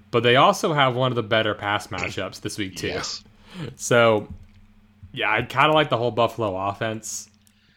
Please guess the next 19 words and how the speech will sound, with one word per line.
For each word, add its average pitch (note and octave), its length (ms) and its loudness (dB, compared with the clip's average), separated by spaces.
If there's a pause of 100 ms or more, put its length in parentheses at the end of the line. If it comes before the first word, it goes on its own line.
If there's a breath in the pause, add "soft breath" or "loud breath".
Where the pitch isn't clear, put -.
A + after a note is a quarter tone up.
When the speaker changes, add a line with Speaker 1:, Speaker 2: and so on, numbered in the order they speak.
(120 soft breath)
Speaker 2:
Yeah. E2+ 360 -8 (580)
I, G2+ 140 -2 (160)
Speaker 1:
I C#3 80 4
will F3 100 4
Speaker 2:
I, G3+ 40 4
Speaker 1:
say A2+ 160 2
Speaker 2:
I A#2 40 6 (140)
agree. E2 420 -8 (600)
Speaker 1:
Yeah, A2 280 -2
one D#3 160 2
thing G3 140 -2
we F3 80 2
were D#3 60 4
talking C3 240 0
about B2 200 2
before A#2+ 240 -2
we A2+ 80 -2
started G#2+ 340 2
was G2+ 460 -2